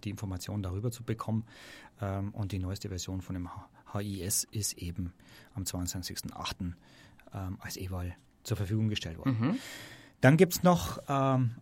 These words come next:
Speaker 1: einen Download, und zwar ist es der Microsoft Monitoring Agent zweitausenddreizehn Preview. Ähm, den kennt man vielleicht eher aus oder im Zusammenspiel mit dem System Center Operations Manager, weil nämlich dieser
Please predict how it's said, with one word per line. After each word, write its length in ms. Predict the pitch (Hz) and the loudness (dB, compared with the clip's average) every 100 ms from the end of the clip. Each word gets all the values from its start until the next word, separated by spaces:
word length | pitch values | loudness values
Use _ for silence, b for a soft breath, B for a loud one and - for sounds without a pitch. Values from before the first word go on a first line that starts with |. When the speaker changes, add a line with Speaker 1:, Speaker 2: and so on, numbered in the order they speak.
| - | -8
Speaker 1:
einen 340 | 107 120 160 | -2 2 2
Download, 500 | 147 135 156 160 156 | 4 4 4 2 2
und 100 | 120 | 0
zwar 200 | - 113 | 2 2
ist 120 | 117 | 2
es 80 | 123 | 0
der 100 | 117 | 0
Microsoft 480 | 98 117 127 117 - | 2 2 0 0 2
Monitoring 720 | 101 101 120 143 - 135 120 - | 4 6 6 4 4 6 6 4
Agent 520 | - 120 131 143 123 | 2 2 2 4 4
zweitausenddreizehn 1400 | - - - 110 123 - 127 120 110 110 - 123 - 117 113 | 2 -2 -2 -2 -4 -2 -2 2 0 0 -4 -2 2 2 2
Preview. 520 | - 135 139 104 90 92 - | 4 6 6 0 -2 -6 -2
Ähm, 540 | 107 104 107 113 104 - - _ 104 | 2 6 8 8 6 -2 -18 _ 2
den 200 | 117 131 | 4 4
kennt 160 | 151 | 0
man 120 | 160 | 0
vielleicht 360 | 139 135 131 - | 0 0 0 -2
eher 400 | 117 127 139 123 | -2 0 0 0
aus 540 | 113 131 123 - - - | -2 -2 0 -2 -4 -2
oder 160 | 113 | 0
im 140 | 110 113 | 2 2
Zusammenspiel 960 | - 104 101 127 139 - - 120 127 | 2 0 2 2 2 0 0 0 4
mit 240 | 127 117 117 | 4 4 4
dem 140 | 117 | 2
System 340 | 113 135 - 123 | 2 -2 -2 -2
Center 380 | 120 120 120 | 0 -2 -2
Operations 760 | 110 110 104 101 143 135 110 - | -4 -4 -4 -2 -2 -2 -4 -4
Manager, 480 | 98 104 123 143 135 | -4 -2 -4 -4 -2
weil 140 | 113 | 0
nämlich 240 | 113 110 | 0 -2
dieser 480 | 117 117 113 107 101 | -4 -6 -4 -2 -4